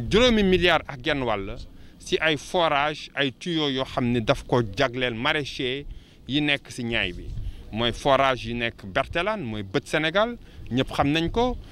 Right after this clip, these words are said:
Daaw rek tamit financé waat nañu benn conduite bu nekk fële Camp Marchand ginnaaw Tëngéej pour ñu yóbbu fa maraîcher yi. Am na ñoo xam ni wax dëgg yàlla bañ leen ko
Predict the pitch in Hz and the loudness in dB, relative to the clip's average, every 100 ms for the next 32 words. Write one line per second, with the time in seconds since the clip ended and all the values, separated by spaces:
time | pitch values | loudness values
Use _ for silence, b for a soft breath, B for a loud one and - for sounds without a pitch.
0 | B B 220 160 147 147 151 - 156 143 | B B -2 2 2 2 -4 -2 -2 -2
1 | - 160 151 143 143 139 143 135 131 113 | -2 0 0 2 0 2 2 2 2 2
2 | 107 139 135 - 165 151 143 107 127 127 | 2 2 2 0 0 2 0 0 0 0
3 | - - 190 147 143 135 127 123 - 123 | -2 2 4 4 2 2 2 0 -2 -2
4 | 101 131 135 127 113 - - 135 160 147 | 0 0 4 4 2 0 2 4 4 0
5 | - 151 135 123 214 196 196 - 139 127 | 0 2 2 4 4 2 2 4 4 2
6 | 113 - 101 104 135 B B B B 151 | 0 -2 -4 -4 -6 B B B B 0
7 | 151 143 139 - 139 123 110 113 110 180 | 2 2 -2 -2 -2 -2 -4 -4 0 4
8 | 180 147 127 147 127 101 147 143 135 127 | 6 6 2 -2 -4 0 0 2 0 0